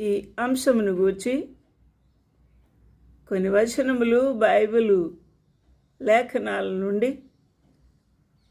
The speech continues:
ధ్యానం చేయడానికి ప్రభు మనకు సహాయం చేయనుగాక. నాకు ఈ వచనాలు చూసినప్పుడు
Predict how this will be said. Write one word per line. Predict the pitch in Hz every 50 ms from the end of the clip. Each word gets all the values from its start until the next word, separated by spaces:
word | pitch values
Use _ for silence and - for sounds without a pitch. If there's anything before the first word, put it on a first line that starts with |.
| _ _ _ _ _ _ _ _ _ _ _ _ _ _ -
ధ్యానం | - 233 220 214 214 214 208
చేయడానికి | 202 208 208 202 196 196 202 202 208 214 226 220 - 269 285
ప్రభు | 277 - 220 208 196 175 180 233
మనకు | 214 208 196 190 190 185 185 - 190 185
సహాయం | 185 185 - 202 190 190 - - 185 190 196 190 185 185
చేయనుగాక. | 185 - - 196 190 190 190 185 - 190 - - - 214 - - _ _ _ _ _ _ _ _ _ _ _ _ _ _ _ _ _ _ _ _ _ _ _ _ - - -
నాకు | 226 220 214 202 -
ఈ | 226
వచనాలు | 214 226 247 262 247 - 294 262 269 254 233 226 220 226 226 233
చూసినప్పుడు | 254 247 - 269 262 269 269 269 - 247 226 214 196 - 208 196 202 208 226 - -